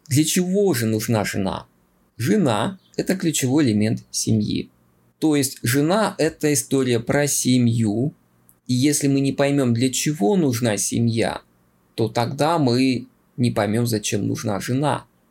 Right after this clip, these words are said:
Логично, что подбирая некий элемент какой-то общей системы, мы должны понимать, каким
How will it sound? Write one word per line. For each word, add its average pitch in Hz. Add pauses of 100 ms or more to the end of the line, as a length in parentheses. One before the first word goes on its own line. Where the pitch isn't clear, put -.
(120)
Логично, 160
что -
подбирая 131
некий 170
элемент 135
какой-то 139
общей -
системы, 117 (520)
мы 151
должны 147
понимать, 131 (320)
каким 120